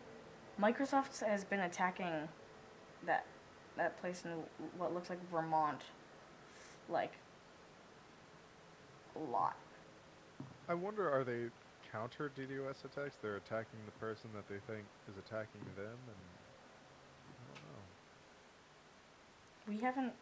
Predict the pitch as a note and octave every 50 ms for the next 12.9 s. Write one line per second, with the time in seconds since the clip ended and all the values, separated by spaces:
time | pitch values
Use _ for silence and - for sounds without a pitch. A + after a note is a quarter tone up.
0 | - C#4 A#3 - B2 G#2 G#3 A3 B3 C4+ D4+ D#4+ C#4+ - - - - - G3+ G#3
1 | G#3 G3 E3+ C#3+ D#3+ E3 - - F#3 F3+ F3+ E3+ - F3 - F2+ D3 F3+ G3+ A3
2 | A3+ - - - D#3+ D3+ D#3+ - - B2+ A#2 G2+ G#2+ F2+ - - - - E3+ D#3+
3 | D#3+ E3 E3+ E3+ - E3 E3 - E3 E3+ E3 D#3 C#3 C#3+ D#3 E3 D#3+ D#3 C#3+ C3+
4 | D3+ D3 - - - - - - - - - - - - - - - - - -
5 | - - - - - - - - G3 F#3 F#3 F3+ F#3 F#3 - - - F3+ F#3 -
6 | - G3+ G3 G3 F#3+ F#3 F#3 F#3+ F#3 F#3+ - F#3 E3+ C#3 E3 D#3+ D#3+ E3 E3+ E3+
7 | E3+ E3 D#3 D3 C#3 C#3 D#3 E3 - - D3 D3 C#3 - - F3 D#3 C#3 D3 F3
8 | G#3 - - - - - - - - - - - - - - - - - F#3 F#3
9 | F3+ F3 F3 F3 F3 E3+ E3 F3+ E3+ - - F3 E3 - C#3 - - F3+ F#3 F3+
10 | F3 F3 F3+ F3 E3 E3 D3 D3+ E3+ F3+ F#3 - E3+ D#3 E3 E3+ D#3+ E3 E3 E3
11 | F3 F3 - E3+ E3 - - F3+ D#3+ D3+ C3+ C3 C3 - - C#3 - - - -
12 | - - - - - - - - D#3+ D#3 D3 D3+ D#3 - - D#3 D3+ D#3